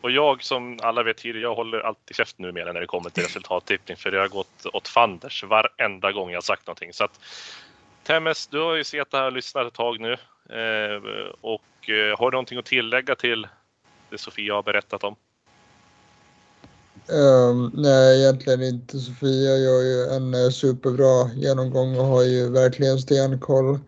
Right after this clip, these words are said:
Speaker 2: Eh, det enda jag skulle vilja skicka med är att jag tycker att det är jättekul att, eh, att Bowley väljer att, eh, satsa på alla våra lag.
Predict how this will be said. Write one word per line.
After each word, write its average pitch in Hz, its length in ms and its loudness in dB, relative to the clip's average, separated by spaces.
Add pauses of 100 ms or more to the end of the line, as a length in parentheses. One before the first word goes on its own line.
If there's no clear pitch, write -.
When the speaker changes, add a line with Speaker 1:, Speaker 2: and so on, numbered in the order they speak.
(480)
Speaker 2:
Eh, 139 320 8
det 143 100 8
enda 139 200 8
jag 147 100 8
skulle 147 220 4
vilja 131 260 4
skicka 139 380 -2
med 135 400 4
är 123 40 4
att 120 140 0
jag 120 120 -2
tycker 123 300 0
att 120 140 0
det 123 220 2 (100)
är 123 220 8
jättekul 131 680 4
att, 127 300 -2
eh, 127 520 4
att 131 80 0
Bowley 127 560 6
väljer 127 500 4
att, 120 220 -4
eh, 120 200 8
satsa 127 500 0
på 131 240 4
alla 123 300 4
våra 123 280 4
lag. 123 460 0